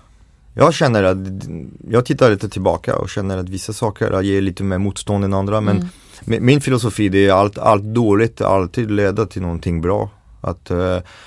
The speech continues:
Speaker 1: någonstans, allt som har gått fel har ju lett till, till bra saker i efterhand. Så att, eh, även de jo-, jobbiga delarna har ju skapat en styrka.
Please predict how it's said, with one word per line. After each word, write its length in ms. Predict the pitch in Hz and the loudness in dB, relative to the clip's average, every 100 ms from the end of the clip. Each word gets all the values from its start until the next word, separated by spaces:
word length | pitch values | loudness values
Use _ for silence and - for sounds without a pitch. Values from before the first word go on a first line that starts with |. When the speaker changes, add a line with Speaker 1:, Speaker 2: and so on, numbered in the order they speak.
| - - | -20 -16
Speaker 1:
någonstans, 1000 | 98 110 120 120 - 95 95 - - 117 - | -6 0 0 0 0 0 0 -8 -12 -6 2
allt 280 | 117 101 - | 4 4 -2
som 180 | 104 | -4
har 80 | 95 | -2
gått 200 | 92 90 | -2 -6
fel 400 | - 95 95 95 | -8 -4 -2 -2
har 220 | 92 95 | 0 0
ju 140 | 90 92 | 0 0
lett 360 | 95 90 87 | 0 0 -4
till, 200 | - 87 - | -8 -10 -6
till 120 | 87 | -4
bra 280 | 90 101 107 | 0 2 2
saker 400 | 107 107 - 87 | -2 -4 -4 -4
i 80 | |
efterhand. 500 | 87 90 - 123 107 | -4 -4 -4 -2 -4
Så 120 | - 92 | -2 -4
att, 200 | - 101 | -2 -2
eh, 140 | 92 87 - - - | -2 -4 -12 -14 -2
även 300 | 101 110 104 | 2 2 4
de 160 | 101 | 2
jo-, 280 | 98 92 92 | 2 2 0
jobbiga 500 | 92 95 92 127 120 | 0 0 2 2 2
delarna 460 | 104 92 92 92 92 | 4 2 2 0 -2
har 400 | 98 98 98 101 | -4 -4 -2 -2
ju 380 | 92 90 90 90 92 110 | 0 -2 -2 -4 -8 -10
skapat 680 | 98 - 87 - 85 - - _ - _ | -10 -2 -2 -2 -8 -8 -20 _ -20 _
en 180 | 95 90 | -6 -6
styrka. 520 | - 110 78 - 127 | -2 -2 0 2 2